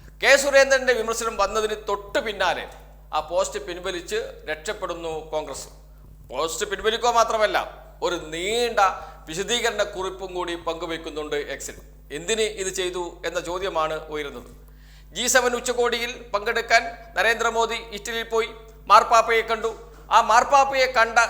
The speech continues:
ചിത്രം പങ്കുവെച്ചുകൊണ്ടാണ് പോസ്റ്റ് ഇട്ടിരിക്കുന്നത്. ആ പോസ്റ്റിനെ കുറിച്ച് പറയുന്നതിന് മുമ്പ് അല്പം പുറകോട്ട് പോകണം. എന്ന് വെച്ചാൽ, ഇലക്ഷൻ പ്രചാരണ ഘട്ടത്തിലേക്ക് പോകണം. അന്ന് ഒരു സ്വകാര്യ ടെലിവിഷൻ ചാനലിന് നരേന്ദ്രമോദി നൽകിയ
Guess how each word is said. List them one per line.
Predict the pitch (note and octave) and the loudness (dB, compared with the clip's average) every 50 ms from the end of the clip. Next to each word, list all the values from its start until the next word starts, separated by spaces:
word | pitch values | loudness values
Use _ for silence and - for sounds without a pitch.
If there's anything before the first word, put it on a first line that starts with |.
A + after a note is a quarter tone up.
| - - | 0 -4
ചിത്രം | - G3 G3 - A#3 A#3 A3+ | -6 -6 -4 2 4 4 4
പങ്കുവെച്ചുകൊണ്ടാണ് | A3+ - G3 G3+ G#3 G#3+ A3+ G#3+ G#3 G#3 G#3 G#3 F#3+ G3 F3+ F3+ F3+ D#3 B2+ A#2 - - - - - | 4 4 2 2 2 2 0 0 0 0 -2 -4 -2 -2 2 4 4 2 2 0 -10 -12 -16 -10 -4
പോസ്റ്റ് | F#3 G#3+ G#3+ - - | -2 -2 -2 -2 -4
ഇട്ടിരിക്കുന്നത്. | G#3 - - F3 D#3+ D#3+ D#3+ C#3+ B2+ A2 F#2 - - - - - - - - - - - - - | -8 -8 -8 -8 -8 -8 -8 -8 -10 -10 -14 -16 -20 -20 -20 -20 -20 -20 -20 -20 -20 -16 -6 2
ആ | - G#3+ | 4 4
പോസ്റ്റിനെ | A3+ - A3 A3 A3 A3 - A3+ A#3 | 4 4 2 2 2 0 0 -4 -4
കുറിച്ച് | A3+ A3+ G#3 - A3+ | -4 -4 -6 -4 -4
പറയുന്നതിന് | A3 A3 G3+ G#3+ G#3+ G#3+ G#3 | 0 2 2 2 2 0 0
മുമ്പ് | G#3 G#3+ - E3+ B2+ - - - - - - | -2 -2 -2 -2 -4 -4 -6 -16 -12 -4 -2
അല്പം | - G#3 - - - C#4 - | -2 -2 -2 -2 0 2 2
പുറകോട്ട് | - - A3 G#3+ G3+ G#3 G#3 G3 | 2 2 -2 0 0 0 -2 -2
പോകണം. | F3+ E3 D#3+ C#3+ B2 - - - - - - - - | -2 -2 -2 -2 -2 -4 -8 -16 -18 -20 -20 -16 -12
എന്ന് | E3 F3+ F#3+ | -6 -2 -2
വെച്ചാൽ, | F#3 F#3+ G3 F#3 | -2 0 0 -2
ഇലക്ഷൻ | F3+ - F3+ F#3 F#3+ F#3+ - G#3+ G#3 G3+ | -2 -2 -2 -4 -4 -4 -6 -8 -8 -8
പ്രചാരണ | G3 F3+ G3 F#3+ G3+ G3 F#3+ F#3+ F#3 F3+ - - - D#3+ | -6 0 2 4 4 4 2 0 -2 -2 -4 -8 -4 -4
ഘട്ടത്തിലേക്ക് | E3+ E3+ G3 F#3+ - F3+ F3 E3 - E3 | -4 -2 -4 -6 -4 -4 -4 -4 -4 -6
പോകണം. | D#3 D#3 C#3+ B2 A#2 G#2 - - - - - - - - - - - - - | -6 -6 -6 -6 -8 -12 -14 -18 -20 -20 -20 -20 -20 -20 -20 -20 -10 -2 -2
അന്ന് | G#3 B3+ C#4 C#4+ | 0 4 4 6
ഒരു | C4+ C4 C4 | 6 6 6
സ്വകാര്യ | B3+ C4 B3+ A#3+ B3+ C4+ C4+ C4 | 4 4 2 4 4 6 4 4
ടെലിവിഷൻ | B3 A#3+ A#3 A#3+ A#3+ A#3+ B3 B3 A3+ | 4 2 0 0 0 0 0 -2 2
ചാനലിന് | G3+ A#3+ A3+ A3+ A#3 A3 G#3+ A3 A3 A3 - - - - - - - - | 4 4 4 4 2 0 -2 -2 -4 -4 -6 -8 -16 -20 -20 -8 0 2
നരേന്ദ്രമോദി | E3+ G3 A3+ A3 G#3+ A3+ A3 G#3+ G#3+ G#3 G#3 | 2 4 4 2 2 0 0 2 0 0 0
നൽകിയ | G#3+ G3+ G3 F#3+ G3+ | -2 -4 0 0 0